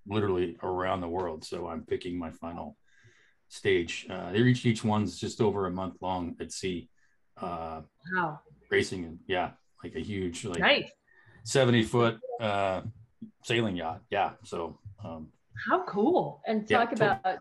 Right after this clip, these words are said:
Speaker 3: needing to do some team building ahead of time so that you <laughs> know that you're not
Speaker 1: Yes.
Speaker 3: going
Speaker 1: Yeah. That one has
Speaker 3: to
Speaker 1: four
Speaker 3: the
Speaker 1: separate
Speaker 3: board.
Speaker 1: trainings that take place between now and, uh, I'm in the twenty twenty-five, twenty twenty-six race.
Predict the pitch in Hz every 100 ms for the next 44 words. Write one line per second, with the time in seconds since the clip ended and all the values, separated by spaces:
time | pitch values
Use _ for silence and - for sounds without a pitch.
0 | - 214 226 214 202 214 214 180 202 220
1 | 190 180 175 202 180 180 180 170 185 -
2 | 170 156 165 165 208 214 - _ 156 -
3 | - 302 247 247 220 208 214 208 214 254
4 | 139 147 123 98 92 98 117 131 104 117
5 | 151 143 123 113 110 - 127 120 - 127
6 | 113 110 110 110 113 113 98 92 - 95
7 | - 98 - 101 98 - - - 117 104
8 | 95 98 98 101 101 107 98 95 92 85
9 | 87 107 98 - 104 - 101 - 98 90
10 | - 101 85 87 78 92 - 92 90 87
11 | -